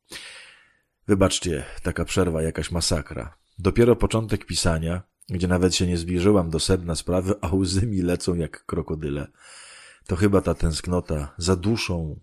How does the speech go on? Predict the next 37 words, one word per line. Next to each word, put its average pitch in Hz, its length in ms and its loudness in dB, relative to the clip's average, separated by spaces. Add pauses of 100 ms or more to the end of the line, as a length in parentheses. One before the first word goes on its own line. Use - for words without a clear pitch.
(180)
tego 85 260 -2
dziecka, 80 380 -4
które 78 260 -8
kiedyś 71 300 -8
we 71 100 -8
mnie 69 200 -10
było. 69 360 -14 (760)
Ale 135 160 8
dobrze, 80 320 4 (380)
zbieram 123 400 4
się 95 140 -2
w - 60 -4
sobie 95 420 4 (840)
i 104 120 -2
piszę. - 380 -8 (340)
W - 120 -20
późniejszych 127 500 0
latach - 760 0
popełniałam, 123 640 4
jeśli 85 220 -4
tak 82 140 -2
można 92 260 -2
powiedzieć, 82 560 -2 (600)
typowe 156 360 8
dla 117 140 6
nastolatków 101 580 2
błędy, 87 640 6 (280)
ale 147 160 2
jakoś 151 260 2
nigdy 139 260 0
specjalnie 104 500 0
nie 123 140 0
oddaliłam 123 500 6
się - 180 -4
od 73 80 -8
Pana 78 280 -2
Boga 87 560 -4